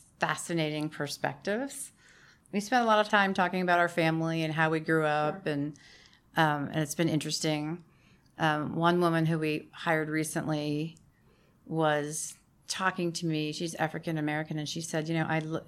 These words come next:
Speaker 1: I know One Medical is all about engaging in a non-formal way with their patients. So, you know, they don't call you Doctor Jen, they ca-, call you Jen,
Speaker 2: Mm-hmm.
Speaker 1: and they'll call me Lisa."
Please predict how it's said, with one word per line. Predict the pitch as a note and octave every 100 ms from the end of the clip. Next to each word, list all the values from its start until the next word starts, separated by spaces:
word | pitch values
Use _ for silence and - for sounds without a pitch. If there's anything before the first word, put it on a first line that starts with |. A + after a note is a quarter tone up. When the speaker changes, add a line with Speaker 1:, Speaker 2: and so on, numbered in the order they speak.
| -
Speaker 1:
I | E3
know | E3 D#3+
One | E3 E3
Medical | D#3+ D#3 D#3+ D#3
is | D3+ -
all | D3+ D3+ D3+
about | D3+ D3 D3 C#3+ - _ _ _ _ _ _ _ _ _
engaging | F3 E3 E3+ D#3+ D#3+ D#3+ D#3 D3 C#3+ D3+ - _ _ _ _
in | E3
a | D3+ C#3+ -
non-formal | D#3+ D#3 D#3 D3+ D#3 E3 D#3+ D3+ D3
way | D#3 D3+ D3 D3
with | D3 C#3+ D3+ - - - _ _ _ _ _ _ _ _
their | D#3
patients. | D#3+ A3 A3+ - - - - - -
So, | - D#3 D3 C#3+ - - -
you | D3+
know, | C3 C#3+ D#3+ _ _ _
they | - D#3
don't | D#3+ D3+
call | - D#3+
you | D#3 D#3
Doctor | D3+ C#3+ C#3+
Jen, | D3 F#3 D#3+ C#3+ D#3+ E3 D#3
they | E3
ca-, | D#3+
call | D3 E3+ D3+
you | D3+
Jen, | D3+ D#3 C3+ C#3+ G3 - -
Speaker 2:
Mm-hmm. | - - -
Speaker 1:
and | D#3
they'll | D3
call | C#3+ E3 C#3+
me | C#3+ C#3+
Lisa." | A3+ A#3+ G#2+ -